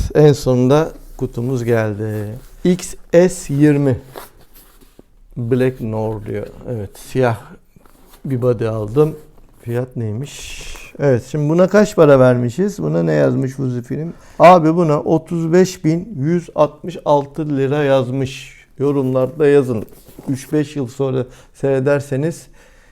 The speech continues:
gelecekteki fiyatlarla şimdiki fiyatları karşılaştırın bakalım ne oldu. Dur, bunu açmadan önce poşette. Evet, Fuji Film çantamızı kaldıralım.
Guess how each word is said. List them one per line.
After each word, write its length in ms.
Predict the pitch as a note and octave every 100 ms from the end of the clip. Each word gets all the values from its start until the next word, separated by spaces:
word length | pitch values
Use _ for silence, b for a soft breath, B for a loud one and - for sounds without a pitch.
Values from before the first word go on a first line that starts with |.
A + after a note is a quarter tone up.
| b
gelecekteki 720 | C3 C3 C3+ C3 C3+ C#3+ C3 C#3+
fiyatlarla 800 | C#3 C3+ C3 C3 C3+ B2+ C3 C#3+
şimdiki 440 | - C#3+ C3+ B2+
fiyatları 540 | A2+ C3 B2 B2+ B2+ C#3+
karşılaştırın 760 | D3 C3+ C#3 C#3+ C3 D3 C3
bakalım 360 | A#2+ B2+ A2 A2
ne 60 |
oldu. 640 | B2+ A#2+ A2+ B2 F3 F#3 - - - B2
Dur, 200 | B2 G2+
bunu 240 | A#2+ -
açmadan 520 | A#2+ A2+ - A2 G#2+
önce 540 | A2 A2+ A2+ C#3 D3 - b b b b b b -
poşette. 720 | - G#2+ - G#2 - B2+ C3+ - - - - - - -
Evet, 260 | A#2 G2 - - _ - -
Fuji 220 | A2+ G#2+
Film 260 | A2 G2+
çantamızı 600 | G2+ B2 A#2 A2+ G#2+ G#2+ G#2+
kaldıralım. 760 | B2+ C3 C3+ C3+ C#3 C#3+ C#3+